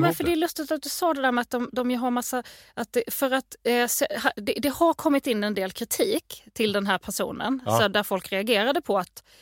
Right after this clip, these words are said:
Speaker 1: och har lagt ihop och räknat ut då att det blir fjorton arbetstimmar och det är ganska mycket pengar. Alltså det, det är liksom en hel månadslön som du inte betalar till den här personen som då ska jobba gratis och skura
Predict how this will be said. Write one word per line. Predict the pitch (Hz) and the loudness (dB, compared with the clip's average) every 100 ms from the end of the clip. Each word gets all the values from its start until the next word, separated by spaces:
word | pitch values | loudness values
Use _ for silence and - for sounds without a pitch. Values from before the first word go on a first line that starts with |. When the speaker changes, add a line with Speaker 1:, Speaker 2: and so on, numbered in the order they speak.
| - - _ - | -20 -20 _ -6
Speaker 1:
och | - | 0
har | 208 208 | 4 4
lagt | 202 190 - | 4 2 2
ihop | 240 330 - | 6 6 4
och | 214 | 2
räknat | 214 226 220 | 2 2 0
ut | 349 269 | 2 2
då | - | 0
att | 196 | 0
det | 214 | 0
blir | 208 | 0
fjorton | 214 226 226 - 196 | 2 2 2 0 0
arbetstimmar | 202 190 175 - 277 285 302 285 | 2 0 -4 -2 2 4 6 6
och | 233 | 4
det | |
är | 208 | 2
ganska | 226 - | 0 0
mycket | 220 320 - 349 | 0 0 -2 -4
pengar. | 359 202 185 190 | 0 0 -2 -4
Alltså | 196 | -4
det, | 202 226 | 0 0
det | 208 240 | 2 0
är | |
liksom | 240 233 | -2 -4
en | 233 | 0
hel | 233 | 0
månadslön | 214 214 196 - 185 | 0 0 -2 -2 -4
som | 190 | -2
du | 185 | -2
inte | 220 254 - | 0 0 0
betalar | 247 - 180 165 | -4 2 2 2
till | 185 | -4
den | |
här | 160 | -8
personen | - 185 170 170 | -6 -6 -6 -6
som | 175 170 | -8 -8
då | |
ska | 160 175 | -8 -6
jobba | 180 175 | -6 -6
gratis | 170 185 190 165 170 | -4 -4 -4 -8 -8
och | |
skura | - 214 214 202 180 | -6 -2 -2 -2 -6